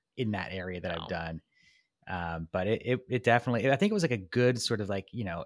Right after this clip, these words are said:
Speaker 1: end of season or beginning of season hike. Like, I thought, like, eh, this is a great spot to go back to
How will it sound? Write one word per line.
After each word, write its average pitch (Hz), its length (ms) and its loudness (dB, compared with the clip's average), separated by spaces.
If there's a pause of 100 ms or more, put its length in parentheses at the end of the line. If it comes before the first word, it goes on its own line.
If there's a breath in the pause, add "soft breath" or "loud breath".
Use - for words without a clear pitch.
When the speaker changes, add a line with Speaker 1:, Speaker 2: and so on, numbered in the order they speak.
(120)
Speaker 1:
end 143 180 6
of 131 120 6
season 113 340 2
or 104 100 2
beginning 101 440 -2
of 92 80 -4
season 87 240 -10
hike. 80 220 -10
Like, 104 100 -6
I 131 80 6
thought, 135 240 6
like, 107 200 0 (460 loud breath)
eh, - 60 -14 (160)
this 156 140 -2
is 160 40 0
a 156 60 2
great 135 200 6
spot 127 180 4
to 120 60 -2
go 110 100 2
back 107 340 -2
to 95 300 -2